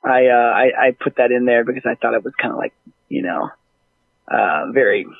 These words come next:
freshwater themed, like, so, no, I, and I got a bunch of plants, and obviously he ripped them all up, and I, I quickly realized that,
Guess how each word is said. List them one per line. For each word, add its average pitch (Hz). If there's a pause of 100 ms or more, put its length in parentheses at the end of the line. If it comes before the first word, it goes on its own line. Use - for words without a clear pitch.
(240)
freshwater 113
themed, 117
like, 110 (280)
so, 117 (340)
no, 143
I, 123
and 147
I 135
got 131
a -
bunch 127
of -
plants, 120
and 120
obviously 120
he 135
ripped 127
them 123
all 117
up, 117
and 117 (360)
I, 123 (200)
I 117
quickly 123
realized 120 (200)
that, 117